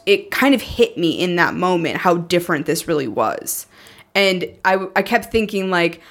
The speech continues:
"I wonder what Brian's reaction is going to be when I tell him this." I knew you weren't going to be angry, but I was wondering,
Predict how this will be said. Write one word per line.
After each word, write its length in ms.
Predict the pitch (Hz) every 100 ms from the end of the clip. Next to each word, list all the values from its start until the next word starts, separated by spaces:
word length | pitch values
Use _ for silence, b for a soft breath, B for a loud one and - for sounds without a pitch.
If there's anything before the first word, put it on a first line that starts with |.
| B
"I 80 | 180
wonder 360 | 185 214 220 208
what 240 | 202 196
Brian's 300 | 190 185 185
reaction 320 | 185 175 180
is 60 | 165
going 180 | 175 170
to 40 |
be 120 | 170
when 100 | 165
I 60 | 151
tell 300 | 156 226 208
him 180 | 170 147
this." 280 | 127 135 -
I 80 | 233
knew 140 | 269
you 120 | 277
weren't 160 | 254 220
going 140 | 220
to 80 | 202
be 140 | 180 -
angry, 460 | 208 214 190 175 165
but 240 | 170 156 -
I 100 | 175
was 260 | 175 175
wondering, 380 | 180 175 175 170